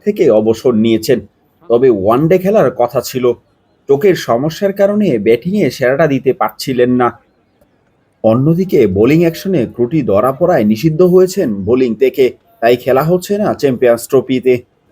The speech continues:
অন্যদিকে তামিম ইকবাল দীর্ঘদিন ধরে আন্তর্জাতিক ক্রিকেটে না থাকলেও অবসরের ঘোষণা দিয়েছেন মাত্র কদিন আগে। তাকে চ্যাম্পিয়ন্স ট্রফির দলে রাখতে অধিনায়ক নাজমুল হোসেন শান্ত এবং নির্বাচক প্যানেল বেশ তোড়জোড়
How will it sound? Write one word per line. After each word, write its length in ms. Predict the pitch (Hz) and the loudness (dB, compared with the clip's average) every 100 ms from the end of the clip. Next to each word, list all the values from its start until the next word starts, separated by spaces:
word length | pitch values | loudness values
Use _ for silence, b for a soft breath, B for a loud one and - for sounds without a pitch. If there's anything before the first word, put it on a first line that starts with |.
| _ _ - | _ _ 0
অন্যদিকে 600 | 117 135 180 202 208 127 | 0 2 0 0 2 0
তামিম 380 | - 107 143 185 | 0 -2 0 0
ইকবাল 360 | 170 180 143 | 0 0 0
দীর্ঘদিন 540 | 98 117 123 151 175 175 | 0 -2 0 0 2 2
ধরে 240 | 196 147 | 2 2
আন্তর্জাতিক 760 | 101 113 113 165 160 180 190 - | 0 -4 -4 -4 -2 -4 -4 -8
ক্রিকেটে 460 | 127 175 196 127 | -6 -4 0 0
না 280 | 92 98 120 - | 0 -4 -6 -8
থাকলেও 420 | 185 208 180 95 | -8 -2 -2 0
অবসরের 480 | 101 139 - 196 117 | 0 -2 -2 0 0
ঘোষণা 380 | 101 107 165 185 | -2 -4 -2 0
দিয়েছেন 520 | 202 196 214 143 104 | 0 0 -2 -2 0
মাত্র 380 | 117 - - 117 | -2 -4 -6 -2
কদিন 360 | 113 107 104 | 0 0 -2
আগে। 320 | - 113 120 113 _ _ _ _ _ _ _ | -2 0 0 -2 _ _ _ _ _ _ _
তাকে 360 | 117 - 202 139 | -6 0 0 0
চ্যাম্পিয়ন্স 600 | 143 147 139 160 180 - | 0 0 2 0 0 0
ট্রফির 420 | 185 190 117 101 | 0 0 -2 0
দলে 300 | 104 127 180 | 2 4 2
রাখতে 500 | 196 196 _ - 143 | 0 -4 _ 0 2
অধিনায়ক 480 | 107 107 175 190 123 | 2 0 0 -2 -2
নাজমুল 480 | 107 113 107 165 180 | -2 -4 -4 -2 0
হোসেন 300 | 175 190 139 | -2 -4 -4
শান্ত 460 | - 117 160 160 196 - | -4 -4 -4 -2 -2 0
এবং 400 | 95 123 185 110 | -2 0 2 2
নির্বাচক 540 | 107 117 120 170 175 185 _ | 2 0 0 -2 -2 -12 _
প্যানেল 340 | 190 202 135 95 | 0 2 2 0
বেশ 340 | 101 165 - - | 0 0 -2 -4
তোড়জোড় 420 | 151 147 196 | -4 0 0